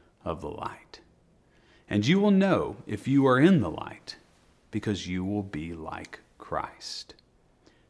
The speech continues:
This is the language that leads to our lesson in chapter three today.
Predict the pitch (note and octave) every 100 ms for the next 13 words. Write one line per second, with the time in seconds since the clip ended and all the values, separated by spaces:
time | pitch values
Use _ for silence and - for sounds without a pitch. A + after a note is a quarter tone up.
0 | _ D#3 F3 F3+ C#3 A2+ B2+ C3 G#2+ G2
1 | F2 F#2 - G2 A2 A2+ A2 - - F#2
2 | F#2 F2+ G2 - G2+ F2+ E2+ - F2 -
3 | E2 - F#2+ F2+ F2 E2 D2 D2+